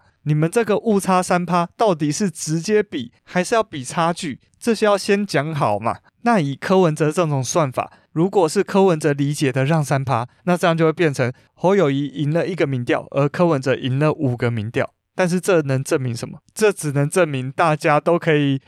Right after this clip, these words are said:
利用一个公式来取得对自己有利的结果。事实上，其实柯侯跟侯柯没有差多少。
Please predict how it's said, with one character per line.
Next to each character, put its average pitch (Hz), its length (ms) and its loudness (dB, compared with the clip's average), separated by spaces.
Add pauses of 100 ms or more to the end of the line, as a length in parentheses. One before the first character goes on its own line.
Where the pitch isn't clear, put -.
利 185 260 2
用 180 200 2 (120)
一 196 100 -6
个 180 240 0
公 170 240 0
式 175 280 0 (100)
来 151 160 2
取 139 260 -4
得 131 160 0
对 160 240 0
自 165 160 -4
己 135 200 -4
有 123 160 0
利 156 180 -2
的 135 100 -2
结 123 200 -2
果。 131 180 -2 (180)
事 - 240 -2
实 143 200 0
上， 131 220 -2 (200)
其 - 220 -6
实 131 200 -2 (140)
柯 175 180 2
侯 135 240 0
跟 151 140 -4
侯 127 220 -2
柯 143 280 -2
没 143 280 0
有 131 200 2
差 127 300 0
多 135 240 0
少。 113 260 -4